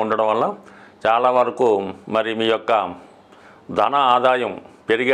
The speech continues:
అవకాశం ఉంది. అలాగే కొత్త ఆదాయం కూడా ఏర్పడే అవకాశం ఉంది. already ఉద్యోగంలో ఉన్నవారు, వ్యాపారంలో ఉన్నవారికి అదనపు ఆదాయం కూడా వచ్చే అవకాశం ఉంది. మీ కుటుంబంలో ఒకరికి అటు ఉద్యోగ అవకాశం కానీ, లేదంటే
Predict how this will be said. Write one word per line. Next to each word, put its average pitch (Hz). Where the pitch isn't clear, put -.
అవకాశం 117
ఉంది. 120
అలాగే 175
కొత్త 143
ఆదాయం 135
కూడా 127
ఏర్పడే 120
అవకాశం 107
ఉంది. 85
already 160
ఉద్యోగంలో 147
ఉన్నవారు, 139
వ్యాపారంలో 127
ఉన్నవారికి 123
అదనపు 147
ఆదాయం 131
కూడా 123
వచ్చే 113
అవకాశం 113
ఉంది. 147
మీ 139
కుటుంబంలో 160
ఒకరికి 131
అటు 117
ఉద్యోగ 139
అవకాశం 139
కానీ, 143
లేదంటే 139